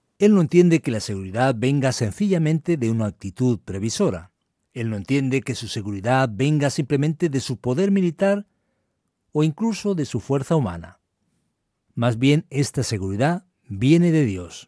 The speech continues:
Y por eso él busca a Dios en el lugar donde se espera que Dios esté actuando de manera extraordinaria,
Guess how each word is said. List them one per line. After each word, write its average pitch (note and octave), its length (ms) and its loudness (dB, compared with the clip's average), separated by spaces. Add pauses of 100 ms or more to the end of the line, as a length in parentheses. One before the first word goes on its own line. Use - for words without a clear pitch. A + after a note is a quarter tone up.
(640)
Y F3 100 -4
por F3 160 4
eso E3+ 240 4
él D3 120 2
busca A2+ 300 -4
a - 20 -4
Dios C#3+ 420 0
en C3 140 -4
el A#2 100 0
lugar E3 320 2
donde C3 240 0
se F#2 80 -6
espera C#3+ 400 -2
que B2 140 -4
Dios A#2+ 340 -2
esté C#3+ 380 -2
actuando C3 680 -2
de C3+ 160 -4
manera D#3 480 0 (120)
extraordinaria, B2 1040 -2